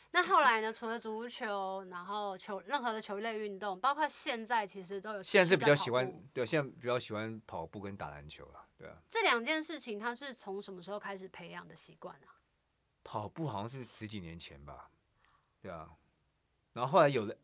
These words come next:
Speaker 2: 可以跑步那个有 APP 的，我就更比跑，比之前跑得更多。
Speaker 1: 你会想要一直去观察自己的
Speaker 2: 对啊，对啊。
Speaker 1: 指-，指向之类的。
Speaker 2: 还有那个路径啊、地图啊，我也，我也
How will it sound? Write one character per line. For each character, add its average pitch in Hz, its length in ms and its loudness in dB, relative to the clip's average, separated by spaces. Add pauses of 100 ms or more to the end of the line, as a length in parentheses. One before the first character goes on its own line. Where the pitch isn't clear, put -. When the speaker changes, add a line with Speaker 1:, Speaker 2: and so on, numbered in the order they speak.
Speaker 2:
可 131 120 -2
以 143 80 0
跑 104 200 -6
步 123 220 -6
那 120 100 -6
个 107 180 -4 (100)
有 101 140 -8
APP 117 280 -4
的， 87 80 -12
我 82 160 -14
就 110 140 -8
更 107 200 -6 (680)
比 110 120 -4
跑， 98 200 -10
比 - 260 -16
之 - 100 -14
前 107 160 -8
跑 85 140 -10
得 82 60 -12
更 87 220 -12
多。 78 300 -16 (500)
Speaker 1:
你 208 120 -8
会 247 100 -8
想 202 160 -6
要 185 80 -8
一 196 120 -10
直 196 100 -10
去 185 140 -14
观 190 200 -10
察 180 160 -14
自 180 140 -14
己 196 60 -8
的 107 180 -4
Speaker 2:
对 95 140 -8
啊， 87 120 -10
对 85 60 -12
啊。 85 100 -16
Speaker 1:
指-， 170 160 -16 (200)
指 - 180 -20
向 175 240 -12
之 - 0 -
类 - 0 -
的。 110 60 -4
Speaker 2:
还 - 20 -
有 104 60 -4
那 110 80 -6
个 104 200 -6
路 101 200 -8
径 95 280 -10
啊、 78 160 -14
地 107 160 -10
图 78 240 -16
啊， 76 180 -16
我 104 120 -10
也， 110 140 -12
我 113 100 -10
也 98 80 -10